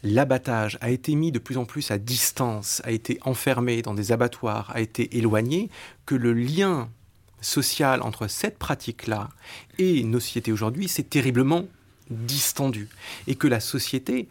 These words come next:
ne sait pas, ne voit plus ce qu'est l'élevage et ce qu'est aujourd'hui les pratiques d'abattage. Et je pense que cette, cette compartimentation-là qui explique que d'un côté vous avez une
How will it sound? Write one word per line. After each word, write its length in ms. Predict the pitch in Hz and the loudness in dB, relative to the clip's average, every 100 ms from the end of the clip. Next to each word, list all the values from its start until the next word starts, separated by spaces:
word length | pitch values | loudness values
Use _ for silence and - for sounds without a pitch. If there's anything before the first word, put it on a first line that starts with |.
| - _ - | -14 _ -10
ne 180 | 123 123 | -2 0
sait 260 | 120 - 113 | 0 0 -2
pas, 280 | - 208 208 | -2 -2 0
ne 120 | 131 | 2
voit 340 | 120 113 160 202 | 2 0 0 0
plus 420 | - 175 143 - _ _ _ - - | -2 -4 -4 -6 _ _ _ -20 -16
ce 220 | - - | -4 -2
qu'est 240 | 113 - 208 | -2 0 2
l'élevage 560 | 127 107 107 143 208 - - - - | 2 2 0 2 -2 -6 -10 -16 -2
et 80 | 151 | 2
ce 180 | 143 - | 2 0
qu'est 400 | 113 - 170 226 _ - | -4 0 0 0 _ -4
aujourd'hui 500 | 131 117 113 117 - - | -2 0 0 0 -4 -8
les 120 | 120 113 | -4 -4
pratiques 360 | - 107 117 | -4 -6 -2
d'abattage. 580 | 110 104 101 101 104 104 - - - | -2 0 0 -2 -4 -8 -14 -10 0
Et 80 | 123 | 2
je 80 | 123 | 4
pense 200 | 170 156 | 0 0
que 100 | 123 | -2
cette, 360 | 123 - - 104 - - - | -2 -2 -4 -4 -6 -18 -12
cette 240 | - 117 | -4 -4
compartimentation-là 1200 | - 180 180 - 160 151 143 131 - 131 131 170 220 - - - | 0 0 2 0 2 2 0 -2 0 2 2 0 -2 -14 -20 -8
qui 140 | - | 2
explique 480 | 131 - - 208 - | 2 2 -2 -2 0
que 260 | - 139 - - | 2 2 2 -2
d'un 200 | 135 131 | 0 0
côté 280 | 139 151 | 0 0
vous 200 | 123 107 | -2 -2
avez 180 | 113 123 | -2 0
une 240 | 113 104 | -4 -6